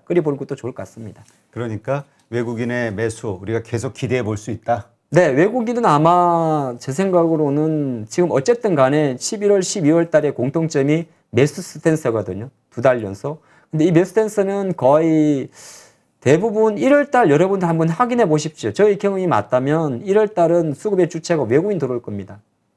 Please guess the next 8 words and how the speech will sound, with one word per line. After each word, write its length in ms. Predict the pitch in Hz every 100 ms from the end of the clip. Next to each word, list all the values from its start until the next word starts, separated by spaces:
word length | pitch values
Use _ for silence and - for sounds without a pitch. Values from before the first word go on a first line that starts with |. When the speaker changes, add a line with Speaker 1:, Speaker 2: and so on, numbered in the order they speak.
| _
Speaker 1:
네, 140 | 117 107
그 160 | 170
관점으로 400 | 170 139 156 156
좀 280 | 135 147 127 - _
외국인에 580 | 127 160 185 180 180 170
대한 240 | 151 147
매수 340 | 113 113 - 175
포지션은 800 | - 160 156 151 - 143 165